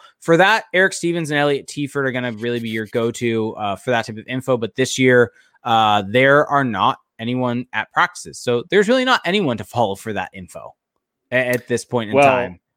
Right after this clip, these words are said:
Speaker 2: I, you know, I think the latter part of that question, why all the secrets? Look, the Ducks are,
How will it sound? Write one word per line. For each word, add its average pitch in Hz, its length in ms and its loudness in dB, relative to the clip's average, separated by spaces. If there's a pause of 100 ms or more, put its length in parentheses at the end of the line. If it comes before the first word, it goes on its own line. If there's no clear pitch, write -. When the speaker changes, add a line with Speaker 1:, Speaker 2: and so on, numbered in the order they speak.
(140)
Speaker 2:
I, 135 140 -16 (180)
you 139 240 -8
know, 113 280 -8 (160)
I 135 120 -2
think 147 220 -2
the 127 100 2
latter 117 320 2
part 113 280 -2
of 107 60 -4
that 101 220 -6
question, 101 600 -8 (420)
why 120 240 2
all 123 120 4
the 113 120 -2
secrets? - 680 -8 (640)
Look, 175 260 0
the 139 120 2
Ducks 127 380 0
are, 175 360 0